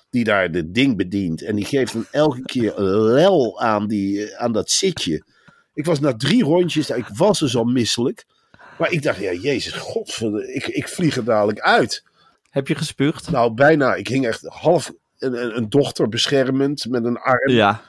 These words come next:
Speaker 1: En ik riep maar: "Stop, stop." Me niet realiserend dat ik natuurlijk ook bekender ben geworden. Dus dan een half dorp ook je uitlacht.
Speaker 2: Ach.
Speaker 1: "Harder, harder," riepen ze. "Harder.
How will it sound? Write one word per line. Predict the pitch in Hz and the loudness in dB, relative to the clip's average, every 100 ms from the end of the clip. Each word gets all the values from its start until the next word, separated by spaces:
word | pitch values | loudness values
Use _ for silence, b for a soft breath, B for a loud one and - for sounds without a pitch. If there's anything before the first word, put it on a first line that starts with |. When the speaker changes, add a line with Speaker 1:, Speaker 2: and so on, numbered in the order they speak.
| b - | b -8
Speaker 1:
En | 156 | -4
ik | 143 | -2
riep | 139 208 - | 0 -2 0
maar: | 143 110 | -2 0
"Stop, | 101 - - - 254 - _ | -2 -6 0 2 2 -2 _
stop." | - - - 233 226 226 _ | -12 -8 4 6 6 2 _
Me | 101 127 131 | -8 -2 0
niet | 135 160 - - | 2 0 -2 -8
realiserend | - 131 120 113 98 127 127 117 | -4 0 2 0 0 0 0 0
dat | 120 | 0
ik | |
natuurlijk | 110 110 120 107 110 | -2 -2 -2 -2 0
ook | 113 110 - _ _ _ _ _ _ - | -2 -2 -12 _ _ _ _ _ _ -10
bekender | 117 - 120 131 | -6 -2 0 0
ben | 110 113 | 0 0
geworden. | 107 110 117 | -2 0 0
Dus | 117 113 | -2 -2
dan | 117 | -2
een | 104 | 0
half | 110 131 95 | 2 0 -2
dorp | 101 135 131 107 | 2 4 4 2
ook | 117 104 | 0 0
je | - - | -4 -4
uitlacht. | 117 123 113 117 120 | 0 0 0 -2 -2
Speaker 2:
Ach. | - 120 | -2 2
Speaker 1:
"Harder, | 196 208 170 113 | 6 6 4 2
harder," | 113 190 202 175 123 - | 2 4 4 4 0 -4
riepen | 104 143 110 | -6 -4 -2
ze. | 107 | 0
"Harder. | 151 262 254 165 | 4 4 4 2